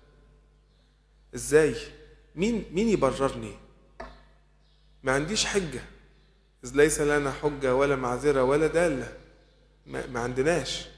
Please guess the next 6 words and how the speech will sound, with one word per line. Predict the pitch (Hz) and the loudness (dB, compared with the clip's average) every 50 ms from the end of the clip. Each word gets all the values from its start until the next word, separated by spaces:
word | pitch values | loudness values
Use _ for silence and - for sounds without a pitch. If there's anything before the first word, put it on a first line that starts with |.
| - - - _ _ _ _ _ _ _ _ _ _ _ | -20 -20 -20 _ _ _ _ _ _ _ _ _ _ _
فإذا | - 143 - 180 190 185 175 151 156 | -2 0 2 2 4 2 2 2 4
بر | 180 214 | 4 2
المسيح | 208 208 185 170 156 147 139 - 165 156 151 139 131 - - - - - - - - _ _ _ _ _ _ _ _ _ _ _ _ _ _ _ _ _ _ _ - | 4 2 0 0 0 0 0 0 0 0 0 0 -2 -4 -12 -14 -18 -20 -20 -20 -20 _ _ _ _ _ _ _ _ _ _ _ _ _ _ _ _ _ _ _ -2
معناه | - 160 - 147 170 185 190 180 165 147 - 151 | 0 0 2 2 2 2 2 0 -2 -4 -6 -6
إن | 147 147 151 | -4 -2 0
هو | 156 185 190 180 170 165 156 151 - | 2 4 4 4 6 6 4 4 2